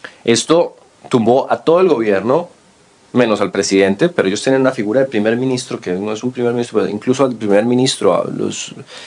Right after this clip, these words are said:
y fue uno de los grandes casos de corrupción, que Alejandro Toledo, que ahora está hablando de volverse a lanzar a la presidencia en Perú, esta es una de las cosas que dicen, esto pasó en Perú bajo el mandato de él, y hasta donde sabíamos, y creo que,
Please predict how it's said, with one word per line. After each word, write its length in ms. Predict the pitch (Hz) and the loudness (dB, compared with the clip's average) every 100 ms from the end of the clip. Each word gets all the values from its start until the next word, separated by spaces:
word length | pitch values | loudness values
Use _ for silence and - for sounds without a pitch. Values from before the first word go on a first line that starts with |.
| - 104 | -12 -6
y 60 | |
fue 120 | 98 117 | 2 4
uno 100 | 135 | 4
de 60 | |
los 120 | 113 | 2
grandes 640 | 113 110 120 - - - - - | 2 2 0 -6 -10 -14 -16 -2
casos 340 | 131 110 135 | 0 0 0
de 100 | 131 | -2
corrupción, 640 | 113 98 95 - 95 123 - - - - _ - | 0 -2 -2 2 2 0 -6 -20 -20 -20 _ 0
que 100 | 98 | 2
Alejandro 520 | 95 92 127 160 170 | 2 2 0 0 0
Toledo, 340 | 143 110 123 | 2 2 2
que 80 | 143 | 4
ahora 220 | 101 107 | 2 2
está 160 | 123 131 | 2 2
hablando 440 | 131 123 127 127 | 2 2 2 2
de 60 | 110 | 2
volverse 440 | 98 95 98 107 | 2 2 2 2
a 40 | 123 | 2
lanzar 260 | 104 104 | 2 2
a 60 | 120 | 2
la 100 | - | 0
presidencia 560 | 101 95 92 101 123 | -2 0 0 0 0
en 100 | 117 | 0
Perú, 360 | - 127 123 131 - _ _ _ - | 2 2 2 0 -10 _ _ _ -4
esta 240 | 101 - | -4 -2
es 80 | 123 | 0
una 200 | 120 107 | 2 4
de 80 | 90 | 2
las 140 | 87 | -2
cosas 280 | 107 107 - | -2 -4 -2
que 100 | 92 | -2
dicen, 280 | 92 110 107 _ | 0 -4 -6 _
esto 300 | 104 - - | -8 -6 -2
pasó 400 | 98 - 101 107 | -2 0 0 -2
en 120 | 113 104 | -6 -6
Perú 300 | 90 101 120 | 0 2 4
bajo 180 | 110 | 2
el 60 | 95 | 0
mandato 420 | 90 92 95 113 | 0 0 0 2
de 240 | 104 92 107 | 0 0 -2
él, 100 | - - - - - - - - _ 110 | -6 -18 -20 -20 -20 -20 -20 -20 _ 0
y 140 | 110 | 2
hasta 220 | 101 117 | 2 2
donde 180 | 110 107 | 0 2
sabíamos, 460 | 104 104 123 151 117 | 2 2 2 2 -2
y 80 | |
creo 200 | 117 113 | 0 0
que, 300 | 123 135 127 | 2 0 -2